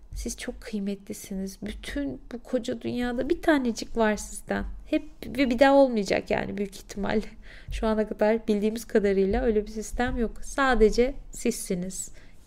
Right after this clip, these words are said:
İyi ki buradasınız. Diğer madde yavaşla. Bu da çok duyduğumuz ama üstüne düşünmediğimiz bir söz. Ama yavaşlamadan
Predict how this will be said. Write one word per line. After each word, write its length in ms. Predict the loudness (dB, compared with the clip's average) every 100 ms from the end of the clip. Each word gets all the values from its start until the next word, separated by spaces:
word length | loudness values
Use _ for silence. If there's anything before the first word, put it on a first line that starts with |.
| -4
İyi 160 | 2 2
ki 200 | 2 2
buradasınız. 800 | 2 2 -2 -4 -8 -10 -10 -16 -18 -20 -18 -20 -20 -20 -20 0
Diğer 200 | 2 4
madde 500 | 2 0 0 0 0 -2 -20 -20 -4
yavaşla. 560 | -2 0 -2 0 -2 -2 -10 -20 -20 -20 -20 -16 -4
Bu 80 | 0
da 60 |
çok 280 | 2 0 0
duyduğumuz 460 | 0 0 -2 -4 -2
ama 200 | -2 -2
üstüne 440 | -4 -6 -4 -4
düşünmediğimiz 800 | -4 -4 -2 -2 -2 -4 -8 -12
bir 60 | -14
söz. 500 | -4 0 0 0 -12 -18 -20 -20 -20 -12
Ama 200 | -8 -4
yavaşlamadan 1000 | -2 -2 -2 -4 -6 -4 -2 -2 -4 -8